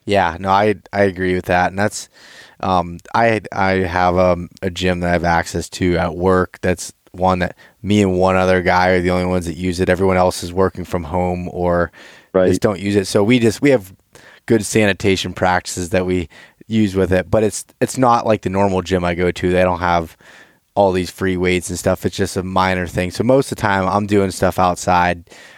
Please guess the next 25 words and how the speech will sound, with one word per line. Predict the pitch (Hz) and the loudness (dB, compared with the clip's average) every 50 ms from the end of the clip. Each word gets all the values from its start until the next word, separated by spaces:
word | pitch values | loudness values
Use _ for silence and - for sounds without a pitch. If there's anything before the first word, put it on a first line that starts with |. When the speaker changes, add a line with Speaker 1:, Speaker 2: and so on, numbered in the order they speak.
| - - | -8 -2
Speaker 1:
hiking | - 107 110 - - 101 98 | 0 0 0 0 -2 -2 -2
with | 98 95 | -2 -2
a | 92 | -2
pack | - - 95 87 90 87 85 - | -2 -2 0 0 0 0 -2 -4
on. | 92 90 87 87 87 85 87 - - - - - - - - - | -4 -2 -2 -2 -4 -4 -8 -12 -18 -20 -20 -20 -20 -20 -8 -2
You | 107 | 0
know, | 104 | 2
I | 104 | 2
had | 104 95 | 2 2
someone | - - 101 95 95 95 92 90 - _ _ | 0 0 0 2 0 0 0 -2 -8 _ _
comment | - - 95 92 90 92 92 90 | -2 0 2 2 2 0 -2 0
on | 92 90 90 87 87 87 - - | 0 0 0 -2 -4 -6 -8 -8
a | 98 | -6
thing | - - 101 95 90 | -2 -2 -2 0 0
on | 90 | 0
Instagram | 90 92 92 - - 92 87 92 92 92 90 | 0 -2 -2 -4 -4 -2 -2 0 0 0 0
the | 92 | 0
other | 90 90 90 | -2 -2 0
day. | 85 92 90 | 0 0 0
It's | 90 87 - | 0 0 -2
like, | 95 92 87 - _ _ _ _ _ _ _ _ _ _ _ _ _ _ _ _ _ _ _ - - - - - - | -2 -4 -4 -6 _ _ _ _ _ _ _ _ _ _ _ _ _ _ _ _ _ _ _ -18 -16 -14 -12 -4 0
uh, | 104 98 92 90 92 90 - | 2 4 4 4 2 2 0
a | - | -4
company | - - 120 110 98 104 98 95 | -4 -2 -2 -2 0 -2 -2 -2
shared | - - 101 95 95 95 87 82 | 0 0 2 2 2 0 0 -4